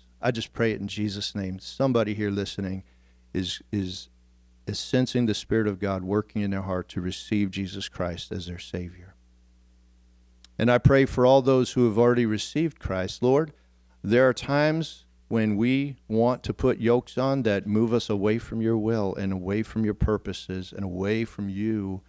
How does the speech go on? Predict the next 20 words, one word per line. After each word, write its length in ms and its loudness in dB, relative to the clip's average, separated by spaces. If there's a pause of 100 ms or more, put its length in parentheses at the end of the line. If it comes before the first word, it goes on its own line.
(340)
And 120 -2
I 100 -2
pray 340 2
that 160 0
right 240 0
now, 340 0
Lord, 380 -4
your 140 -2
Spirit 340 -2
will 80 -4
be 100 -4
convicting 760 -6 (760)
and 120 -2
helping 440 0
us 200 -2
to 100 -4
identify 580 0
if 160 -8
that's 240 0
happening, 640 -2